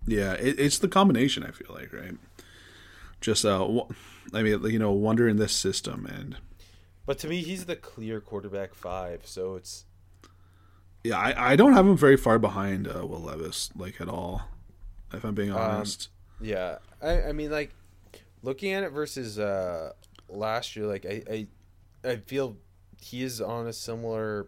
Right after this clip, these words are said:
Speaker 2: page as, like, the top three quarterbacks last year.
Speaker 1: Yeah, definitely. I,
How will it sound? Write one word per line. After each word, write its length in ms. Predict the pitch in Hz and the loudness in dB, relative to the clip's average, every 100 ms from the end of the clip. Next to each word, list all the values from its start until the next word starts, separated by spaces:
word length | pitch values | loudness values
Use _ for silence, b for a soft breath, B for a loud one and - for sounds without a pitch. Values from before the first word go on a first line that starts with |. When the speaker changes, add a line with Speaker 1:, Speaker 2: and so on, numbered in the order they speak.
| - | -12
Speaker 2:
page 340 | - 98 101 98 | -10 -8 -8 -8
as, 400 | 92 90 - - _ - - - _ - - - - - | -10 -12 -18 -20 _ -20 -20 -20 _ -20 -20 -20 -20 -12
like, 200 | 101 - | -12 -12
the 220 | 92 87 - | -16 -16 -18
top 320 | - 98 101 - - | -12 -10 -10 -14 -20
three 240 | 82 87 | -18 -18
quarterbacks 580 | - 80 82 80 78 - | -18 -18 -14 -14 -14 -16
last 300 | 87 92 - | -18 -16 -20
year. 100 | - - | -16 -2
Speaker 1:
Yeah, 180 | 117 104 | 2 2
definitely. 480 | 110 104 92 95 92 | 0 -2 -6 -6 0
I, 240 | 120 117 | 2 0